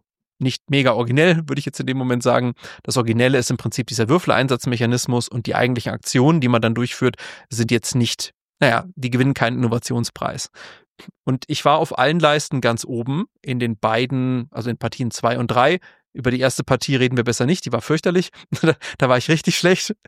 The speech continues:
Das war wirklich unter ferner Liefen. Aber die Partien drei und vier, drei und vier liefen fast zu gut. Was ich noch hervorheben möchte, ist der Mechanismus mit den Ressourcen. Und zwar ist es so,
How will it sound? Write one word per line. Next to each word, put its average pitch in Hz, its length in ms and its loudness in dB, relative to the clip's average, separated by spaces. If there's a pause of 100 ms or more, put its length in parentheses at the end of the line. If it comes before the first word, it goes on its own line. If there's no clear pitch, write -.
(260)
Das - 180 -2
war 131 80 4
wirklich 131 240 -2
unter 135 180 2
ferner 120 240 2
Liefen. 170 360 0 (100)
Aber 123 140 0
die 123 80 -2
Partien 131 600 -2
drei 123 320 0
und 131 140 0
vier, 143 340 -2 (320)
drei 131 240 2
und 147 160 0
vier 156 200 0
liefen 143 300 -2
fast - 420 -2
zu - 260 -2
gut. - 360 -10 (680)
Was - 320 0
ich 175 160 -2
noch 165 240 4
hervorheben 175 960 2
möchte, 196 600 2
ist - 360 -2
der 131 360 2
Mechanismus 131 840 0
mit 120 160 0
den 120 120 2
Ressourcen. 117 580 0
Und 120 140 -4
zwar 117 200 2
ist 127 120 -2
es 127 120 -4
so, 135 260 2